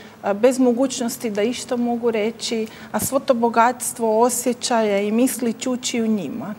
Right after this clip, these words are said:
Tako da tehnologija je zapravo njima onako krucijalno važna da se izraze, da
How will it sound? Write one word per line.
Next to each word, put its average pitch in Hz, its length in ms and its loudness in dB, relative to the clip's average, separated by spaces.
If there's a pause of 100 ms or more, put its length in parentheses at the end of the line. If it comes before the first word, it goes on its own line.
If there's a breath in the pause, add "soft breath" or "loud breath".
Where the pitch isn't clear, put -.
Tako 220 260 -2
da 220 140 0
tehnologija 233 720 0
je 226 80 -2
zapravo 233 520 -4
njima 220 520 0
onako 214 320 -4
krucijalno 220 760 -2
važna 220 480 0
da 208 140 -2
se 208 240 -4
izraze, 226 680 0 (600 loud breath)
da 220 280 0